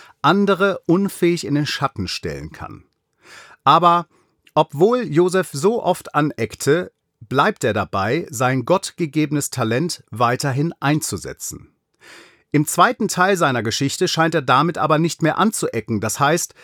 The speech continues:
er scheint seine Begabung sehr viel besser zum Wohle anderer und nicht mehr zum Vorführen seiner Überlegenheit einzusetzen. Das ist am Ende,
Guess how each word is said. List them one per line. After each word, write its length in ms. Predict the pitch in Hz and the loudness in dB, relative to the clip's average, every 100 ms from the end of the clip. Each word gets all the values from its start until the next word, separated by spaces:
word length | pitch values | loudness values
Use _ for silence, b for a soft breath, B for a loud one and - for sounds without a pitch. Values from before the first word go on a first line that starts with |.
| b b b b - | b b b b -2
er 120 | 147 | 0
scheint 600 | - 143 180 226 - - | 2 2 2 0 -4 -10
seine 280 | 175 147 147 | -2 0 2
Begabung 600 | 139 120 127 156 180 175 | 0 2 2 2 0 0
sehr 140 | 151 | 0
viel 160 | 151 135 | -2 -4
besser 560 | 120 160 185 214 208 - | -2 -2 0 -2 -2 -4
zum 320 | 165 120 110 | -2 -2 -2
Wohle 460 | 135 160 165 - | 0 2 0 -2
anderer 640 | 120 143 175 185 180 196 214 | 0 0 0 0 0 0 0
und 180 | 147 139 | -2 0
nicht 280 | 196 - 196 | 0 -2 -2
mehr 200 | 185 180 | -2 -2
zum 200 | 180 160 | -4 -4
Vorführen 760 | - 175 180 - 175 165 170 | -2 -2 -2 -4 -2 0 0
seiner 300 | 156 143 151 | 0 0 0
Überlegenheit 920 | 156 143 139 156 170 98 87 87 - - | -2 0 0 0 0 -4 -4 -8 -10 -10
einzusetzen. 880 | 95 82 85 71 67 - 76 78 _ _ _ _ _ B B B B B - | -10 -10 -12 -14 -14 -14 -16 -20 _ _ _ _ _ B B B B B 0
Das 200 | 160 - | 0 0
ist 200 | 220 - | -4 -2
am 120 | 160 | -2
Ende, 640 | - 147 160 165 185 214 | 0 2 2 2 0 -4